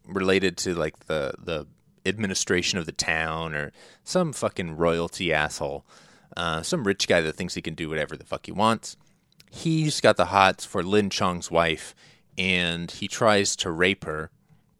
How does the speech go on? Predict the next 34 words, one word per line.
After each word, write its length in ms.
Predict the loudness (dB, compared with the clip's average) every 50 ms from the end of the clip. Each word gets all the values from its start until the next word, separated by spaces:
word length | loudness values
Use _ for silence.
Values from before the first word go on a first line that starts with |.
| _ _ _ _ _ _ _ _ _ _ -20 -12 -6
In 140 | -4 -4 -2
the 80 | -2
middle 260 | 0 2 4 6 8 8
of 140 | 6 6
that, 360 | 6 4 6 6 4 2 0 -4 _ -20 _ _ _ _ _ _ _ -10
um, 520 | -6 -2 -2 -2 -2 -2 -4 -6 -8 -12 -12 -4
Lin 240 | 2 2 2 2
Chong 280 | 2 0 0 0 0 -2
comes 280 | -2 -4 -4 -4 -2 0
home 440 | 0 0 0 0 -4 -8 -12 -16 _ _ _ _ _ _ _ _ _ -4
and 160 | -4 -2 -2
is 140 | -4 -4 -6
like, 140 | -6 -4
"Oh, 160 | 0 0 0 0
fuck, 340 | 2 4 2 2 2 0
what 180 | -4 -4 -4 -4
the, 120 | -6 -8 -6 -8
you 320 | -8 -8 -6 -4 -4 -4
know, 80 | -4 -2
what 140 | -2 0
do 60 | 0 0
you 60 | -2
do?" 240 | -2 -2 -2 -2 -4
And 220 | -6 -6 -6 -6
they 100 | -6 -6 -4
have 180 | -4 -4 -2 -2
a 120 | -4 -4
little, 460 | -4 -4 -2 0 0 0 0 -2 -6 -10 -10
a 60 | -8
little 160 | -6 -6 -6
fight, 460 | -6 -4 0 4 4 6 4 4 0 _ _ -20 -20 _ _ _ _ _ _ _ _ _ _ -6
and 240 | -4 -4 -4 -4
then, 640 | -2 -2 0 0 0 -2 -4 -6 -8 -10 -12 -14 -12 -8
um, 960 | -6 -6 -4 -4 -4 -4 -4 -6 -10 -12 -14 -16 -16 -16 -16 -16 -18 -20